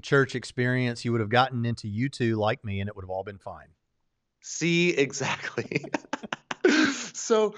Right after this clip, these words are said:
Speaker 2: but I remember when I was so angry and I was like, "You know what? Maybe this whole Christian thing is nonsense,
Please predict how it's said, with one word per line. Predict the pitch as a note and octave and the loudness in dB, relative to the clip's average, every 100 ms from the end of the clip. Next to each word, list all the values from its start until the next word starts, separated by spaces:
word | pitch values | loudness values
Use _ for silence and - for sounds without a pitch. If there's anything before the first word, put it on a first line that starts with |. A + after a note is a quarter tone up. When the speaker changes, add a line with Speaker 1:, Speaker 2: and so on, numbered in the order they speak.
| C#4 A3 - | -10 -10 -2
Speaker 2:
but | A#3 - | 0 2
I | G#3 | 0
remember | B3 A#3+ G#3 D#3+ F3+ | 0 0 0 0 -2
when | D#3+ D#3+ | 2 4
I | D3 | 4
was | C#3 - | 2 2
so | E3+ G3 | 2 2
angry | C#3 C#3+ G#2+ G2 | 0 -2 -2 2
and | |
I | A2+ | 2
was | A2 | 2
like, | G#2 | 0
"You | E3 | 0
know | E3 | 2
what? | C#3 C#3 | 4 4
Maybe | C#3 E3 C#3 B2 A2 | 4 2 0 0 0
this | - A#2 - | 4 2 2
whole | B2+ C3 | 4 4
Christian | A#2+ C#3 B2 A#2+ | 4 4 4 0
thing | G#2+ G#2+ | 0 0
is | F#2+ F#2+ | 0 0
nonsense, | A2 G#2+ F#2+ - A2+ G2+ - | 2 2 2 0 2 0 -4